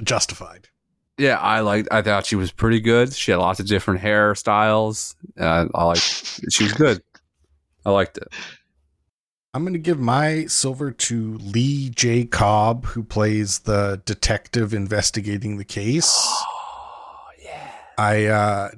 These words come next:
Speaker 1: didn't recognize him from other movies, though I've seen, when I looked it up, I've seen a bunch of other movies that he's been in, but I was just like, when I was watching him, I'm like, "This guy is good as hell at acting. I,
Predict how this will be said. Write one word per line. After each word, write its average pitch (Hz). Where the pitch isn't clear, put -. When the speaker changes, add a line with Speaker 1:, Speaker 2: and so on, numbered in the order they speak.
Speaker 1:
didn't 180
recognize 175
him 156
from 131
other 131
movies, 123
though 113
I've 110
seen, 117
when 120
I 104
looked 107
it 104
up, 98
I've 92
seen 104
a 98
bunch 107
of 107
other 107
movies 107
that 98
he's 98
been 101
in, 104
but 101
I 113
was 123
just -
like, 110
when 120
I 117
was 113
watching 113
him, 101
I'm 101
like, 90
"This 180
guy 277
is 95
good 135
as -
hell 143
at 98
acting. 92
I, 160